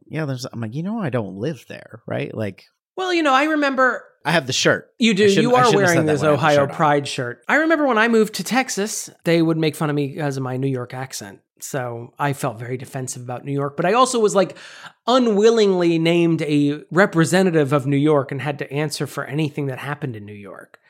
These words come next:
Speaker 2: And they would call me, you know, they would talk to me about New York. Although when I got letters from my second grade class, when I moved to Texas, they would write me letters and they just kept asking me about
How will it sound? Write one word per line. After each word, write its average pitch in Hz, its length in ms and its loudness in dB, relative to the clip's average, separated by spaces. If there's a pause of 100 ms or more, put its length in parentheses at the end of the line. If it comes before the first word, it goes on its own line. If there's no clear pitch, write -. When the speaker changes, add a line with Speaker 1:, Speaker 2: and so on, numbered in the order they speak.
(260)
Speaker 2:
And 143 140 -4
they 135 80 -2
would 131 160 -4
call 175 300 -2
me, 151 240 -2
you 151 200 -6
know, 131 160 -4
they 127 140 -8
would 123 140 -10
talk 151 240 -6
to 151 80 -8
me 135 60 -4
about 123 200 -10
New 127 80 -8
York. 123 220 -12 (140)
Although 277 200 6
when 285 140 2
I 254 60 0
got 247 180 0
letters 220 320 2
from 185 80 -4
my 170 80 -2
second 170 340 -6
grade 151 180 -2
class, 147 440 -4
when 151 160 -2
I 139 80 -4
moved 190 240 0
to 151 80 -6
Texas, 131 360 -10
they 139 120 -4
would 139 100 -2
write 143 180 -4
me 135 120 -8
letters 139 360 -4 (260)
and 165 100 -4
they 160 80 -2
just 175 240 -6
kept 202 260 -8
asking 160 420 -6
me 147 140 -2
about 135 400 -4